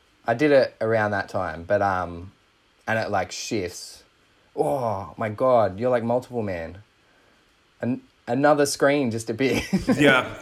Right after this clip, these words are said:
Speaker 2: yeah. The technology is really fucking with us today, folks.
Speaker 1: <laughs> Um, yeah, so I don't know.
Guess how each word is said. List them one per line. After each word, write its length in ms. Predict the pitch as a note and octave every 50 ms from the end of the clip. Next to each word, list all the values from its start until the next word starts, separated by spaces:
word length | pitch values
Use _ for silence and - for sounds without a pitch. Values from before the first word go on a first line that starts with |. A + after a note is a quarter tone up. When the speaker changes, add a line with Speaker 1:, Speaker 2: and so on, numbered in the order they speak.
| - - _ -
Speaker 2:
yeah. 300 | - G#2+ B2 A#2+ A2 G#2+
The 120 | - - A#2+
technology 540 | - D3+ B2 B2+ C3 C3 B2+ A#2 A#2 A#2+
is 80 | A#2 G#2+
really 160 | A#2 A#2 A2+ A2+
fucking 300 | - A#2+ G#2+ G2 G#2+ G2+
with 100 | G2 F#2+
us 160 | F#2 F2 -
today, 260 | - G2 F2 F2+ F2
folks. 400 | - - F2 F2 F2+ - - - -
Speaker 1:
<laughs> 60 | - - - - - - A#3 - - C4+ - - - - - - - - - - - - - - -
Um, 460 | B2+ B2+ A#2+ A#2 A2 G#2+ G#2 G2+ G2+ - _ _ _ _ _ _ _ _ _ _ - - _ _ _ _ - _ - - - - _ _ _ -
yeah, 240 | - C#3+ C#3+ B2 A2+
so 340 | - D#3+ D#3+ D#3+ D#3+ D3+ -
I 100 | - E3+
don't 120 | F3 D#3+
know. 220 | D3+ D3 C3 A2+